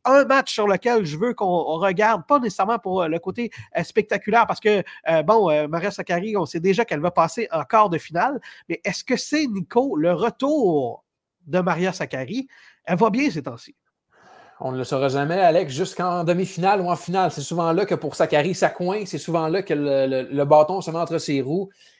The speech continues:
Speaker 2: Mais tu l'as dit, le, le, le, le tableau présentement, puis on a très peu parlé de Caroline Garcia, là, l'ex-préférée de Hugues.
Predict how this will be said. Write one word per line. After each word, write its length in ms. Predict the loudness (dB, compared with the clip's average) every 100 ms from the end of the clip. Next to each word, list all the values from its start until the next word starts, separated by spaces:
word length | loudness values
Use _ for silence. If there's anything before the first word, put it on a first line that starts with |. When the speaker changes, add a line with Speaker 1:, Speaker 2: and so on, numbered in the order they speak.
| _
Speaker 2:
Mais 100 | -4
tu 160 | -2 2
l'as 120 | 2
dit, 380 | 2 -2 -2 -4
le, 440 | -2 2 2 2 -2
le, 260 | -4 -6
le, 140 | -8 -8
le 140 | -8 -6
tableau 640 | 2 4 4 4 4 4
présentement, 640 | -2 -4 -2 -6 -6 -10 -10
puis 100 | -10 -4
on 140 | -2
a 100 | -2
très 320 | -4 0 0
peu 200 | 0 -4
parlé 500 | 0 2 2 -2 -2
de 160 | -4 -4
Caroline 440 | -2 0 0 0
Garcia, 500 | -2 -2 -2 -4 -4
là, 180 | -2 -2
l'ex-préférée 760 | 0 0 -2 -6 -6 -2 -2 0
de 120 | -2
Hugues. 320 | -4 -4 -6